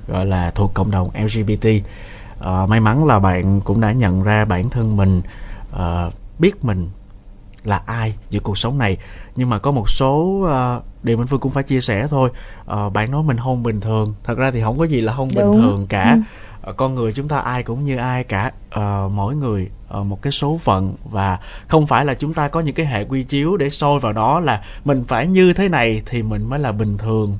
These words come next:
Speaker 1: mình không như họ thì mình không phải là người bình thường. Bạn là một thực thể, ờ, duy nhất. Ờ, bạn là bạn và chính bạn thế thôi.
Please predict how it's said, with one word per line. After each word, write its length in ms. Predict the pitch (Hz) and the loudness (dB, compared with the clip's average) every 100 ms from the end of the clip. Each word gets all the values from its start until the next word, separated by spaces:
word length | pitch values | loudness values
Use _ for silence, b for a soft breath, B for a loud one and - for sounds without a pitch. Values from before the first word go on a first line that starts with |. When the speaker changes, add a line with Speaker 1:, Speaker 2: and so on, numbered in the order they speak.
| - 123 | -6 -4
Speaker 1:
mình 220 | 113 110 | -2 0
không 280 | 147 147 139 | 2 2 2
như 120 | 139 | 0
họ 320 | 127 101 110 | 2 2 2
thì 120 | 120 | 0
mình 140 | 110 113 | -4 -4
không 100 | 127 | -2
phải 80 | |
là 80 | 135 | -4
người 140 | 113 107 | -4 -4
bình 160 | 104 | -4
thường. 260 | 107 110 101 B B B B 117 | -2 -2 -4 B B B B -2
Bạn 280 | 104 110 | 0 0
là 220 | 120 110 104 | -2 -2 -4
một 260 | 104 - | -6 -8
thực 160 | - - - | -10 -10 -8
thể, 440 | 101 98 117 160 - - - | -4 0 0 0 -4 -20 -18
ờ, 240 | - 104 107 | -10 -8 0
duy 200 | 139 143 | 4 4
nhất. 220 | 151 214 - B B B B B - | 6 4 2 B B B B B -16
Ờ, 380 | - 98 95 95 | -8 -4 -4 -4
bạn 420 | 98 95 95 107 - - - - - | -4 -4 -2 -4 -6 -14 -20 -16 -6
là 180 | 101 | -4
bạn 320 | 98 98 98 - - | -2 -2 -2 -6 -6
và 100 | 101 | -6
chính 220 | - 147 | -4 -2
bạn 200 | 127 95 | -2 -2
thế 140 | 135 143 | -4 -2
thôi. 220 | 131 | 2